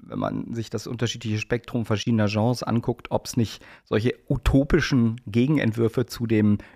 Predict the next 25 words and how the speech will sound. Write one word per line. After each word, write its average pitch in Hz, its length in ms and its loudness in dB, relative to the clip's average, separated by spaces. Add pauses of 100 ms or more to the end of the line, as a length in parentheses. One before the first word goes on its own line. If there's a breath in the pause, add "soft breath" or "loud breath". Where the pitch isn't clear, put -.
(140)
üblichen 127 580 4
dystopischen, 120 720 0
postapokalyptischen 110 1200 0 (300 loud breath)
Science-Fiction-Film, 107 1200 0
äh, 104 180 0
gibt. 98 420 -4 (300 loud breath)
Aber 113 60 6
es 120 80 0
wäre 160 100 8
ja 160 40 6
eine 160 100 4
interessante 147 480 2
Überlegung, 120 720 2
warum 135 520 2
es - 160 -2
das 113 200 -2
nicht - 180 -4
gibt, - 260 -6
wenn 131 140 4
es 131 120 -2
das 123 180 -4
nicht 131 180 -4
gibt. - 280 -8
Und, 113 300 -2
äh, 113 140 -4